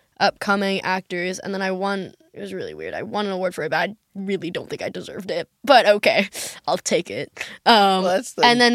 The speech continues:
Speaker 1: you know, like, it was a red carpet event, but I unfortunately missed it 'cause I was, I don't even know what I was doing, but I,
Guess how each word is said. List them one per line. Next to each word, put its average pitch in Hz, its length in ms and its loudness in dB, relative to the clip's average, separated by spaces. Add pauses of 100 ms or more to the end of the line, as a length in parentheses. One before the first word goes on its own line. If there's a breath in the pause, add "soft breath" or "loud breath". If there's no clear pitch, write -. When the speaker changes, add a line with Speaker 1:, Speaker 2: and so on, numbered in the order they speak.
(140)
Speaker 1:
you 233 80 4
know, 214 100 6
like, 214 180 0
it - 20 0
was 208 120 0
a 202 60 2
red 214 260 4
carpet 208 260 2
event, 190 320 2
but 190 80 4
I 190 80 6
unfortunately 196 600 -2 (140)
missed 185 340 -4
it 170 140 -2
'cause 180 160 -8
I 156 140 0
was, 165 380 -6
I 202 60 -8
don't 175 120 -8
even 165 160 -12
know 139 140 -12
what 120 100 -12
I 107 40 -10
was 160 120 -10
doing, 170 360 -12
but 156 100 -6
I, 160 160 -6